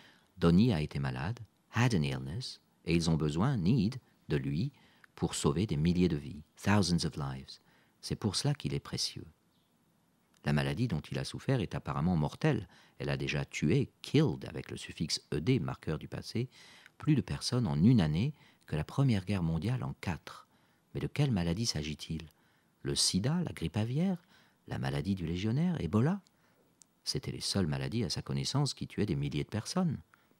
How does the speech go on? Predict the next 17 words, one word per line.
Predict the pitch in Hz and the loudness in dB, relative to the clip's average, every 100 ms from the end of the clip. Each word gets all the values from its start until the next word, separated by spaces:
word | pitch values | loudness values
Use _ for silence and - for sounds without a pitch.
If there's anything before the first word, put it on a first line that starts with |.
| _ _ _ | _ _ _
Et | 87 | -6
pourquoi | 101 - 165 | -6 -2 -2
cette | - - | -2 -6
référence | - 160 135 139 | -4 0 2 0
à | 151 | -4
la | |
Première | - - 170 78 | 0 4 4 4
Guerre | 92 82 | 2 2
mondiale ? | 78 73 73 73 - _ _ _ _ _ _ _ | 0 -2 -4 -6 -14 _ _ _ _ _ _ _
C'était | - - - | -6 -4 -6
bizarre. | 67 67 - 64 71 - _ _ _ _ _ _ _ _ _ _ - | -6 -6 -4 -6 -10 -18 _ _ _ _ _ _ _ _ _ _ -4
Quentin | 80 - 135 | -2 2 0
commençait | - 71 69 131 | 0 -2 -2 -2
à | 76 | -2
ressentir | 69 - 67 - | -4 -4 -6 -8
la | 73 | -10
fatigue. | - - - - - | -10 -12 -14 -14 -18